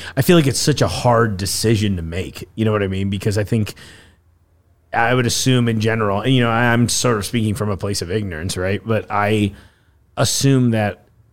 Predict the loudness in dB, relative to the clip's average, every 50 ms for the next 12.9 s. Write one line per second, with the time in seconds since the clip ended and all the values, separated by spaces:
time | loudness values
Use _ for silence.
0 | -20 -20 -20 _ -18 -12 -8 -6 -4 -4 -2 0 2 2 2 2 2 2 0 0
1 | 0 -2 -2 -2 0 -2 -2 -2 -2 -2 -2 -4 -4 -4 -6 -6 -4 -4 -2 0
2 | 2 2 2 0 0 2 2 2 2 0 0 0 0 0 0 -2 -2 -2 -2 -2
3 | -2 -2 -4 -6 -4 -4 -4 -4 -4 -4 -4 -4 -6 -6 -8 -6 -4 -4 -4 -2
4 | -2 -2 -2 -2 -4 -4 -4 -2 -2 0 0 -2 -2 -4 -4 -6 -4 -2 -2 0
5 | 0 0 -2 -2 -2 -2 -2 -4 -4 -4 -4 -4 -4 -4 -2 0 0 -2 0 0
6 | -2 -2 -2 -2 -2 -2 -4 -6 -8 -10 -20 -20 -20 -20 -20 -20 -20 -20 -20 -14
7 | -4 0 2 4 4 4 2 2 0 0 -2 -6 -14 _ _ _ _ _ -18 -10
8 | -6 -4 -2 -2 -2 -4 -2 0 2 2 2 2 0 0 0 0 0 0 0 0
9 | -2 -4 -6 -12 -20 -20 _ -4 0 0 0 2 2 4 4 6 6 4 4 2
10 | 0 0 -2 -2 -2 -4 -4 -4 -4 0 2 4 4 4 2 -2 -8 -20 -20 -20
11 | _ -4 -2 0 2 2 4 4 4 4 4 2 2 2 0 2 2 2 0 0
12 | -2 -2 -2 -4 -6 -6 -4 -6 -6 -6 -8 -10 -10 -12 -8 -8 -8